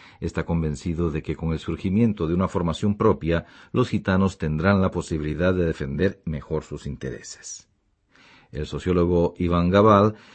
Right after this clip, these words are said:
sostiene que la inclusión de los gitanos en la política ayudará a reducir la tensión étnica en la sociedad, y esto será de beneficio para los bandos enfrentados.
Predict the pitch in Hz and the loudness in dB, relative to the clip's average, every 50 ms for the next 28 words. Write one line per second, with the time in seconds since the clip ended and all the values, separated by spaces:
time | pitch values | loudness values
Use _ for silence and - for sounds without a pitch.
0 | - _ - - 120 110 - - 123 120 117 113 107 107 - 107 98 95 92 85 | -20 _ -6 -4 -4 -4 -2 -2 -2 0 0 0 0 0 0 2 2 4 2 0
1 | - 80 80 78 - - - 113 127 120 101 90 98 92 - 87 73 - 107 110 | 0 -2 -4 -4 -4 -4 -2 0 0 2 4 4 2 2 2 -4 -4 0 0 2
2 | 123 117 98 - - 82 78 71 65 - 76 90 101 98 - 87 78 - 87 85 | 2 2 0 0 0 -2 -2 -2 -2 -2 0 0 0 0 0 -4 -4 -2 -2 -2
3 | 85 - - - 82 82 82 85 76 73 73 78 80 78 78 80 - 85 87 85 | -2 -2 -4 -6 -6 -4 -4 -4 -2 -2 -2 0 0 0 0 0 -2 -2 -2 0
4 | 85 73 76 76 - - 85 82 82 78 - 76 73 71 - - 80 78 82 - | 0 -2 -2 -8 -6 -6 -4 -2 -2 -2 -4 -6 -8 -8 -6 -4 -4 -2 -4 -4
5 | - 90 87 80 - 85 82 78 - - 85 85 80 73 69 - - 76 - 98 | -4 -4 -4 -4 -4 -4 -6 -4 -2 -2 -2 0 0 -2 -4 -6 -8 -8 -6 -4
6 | 92 92 82 69 65 - - _ _ _ _ _ _ _ - 73 73 71 - 76 | -2 -2 -2 -2 -4 -8 -14 _ _ _ _ _ _ _ -8 -8 -8 -8 -8 -12
7 | 73 - 69 71 82 82 76 92 92 87 76 - - 87 85 - - 87 87 82 | -10 -8 -4 -2 0 0 2 2 0 0 -2 -2 -4 -4 -4 -4 -4 -4 -4 -2
8 | - 76 76 73 71 64 67 71 73 76 73 73 67 73 71 - - 67 65 - | -2 -4 -4 -4 -4 -6 -6 -6 -4 -4 -4 -2 -4 -6 -6 -8 -10 -12 -12 -12
9 | - 67 62 - 57 53 50 - - - - - - - - | -12 -14 -12 -12 -12 -14 -14 -16 -20 -20 -20 -20 -20 -20 -20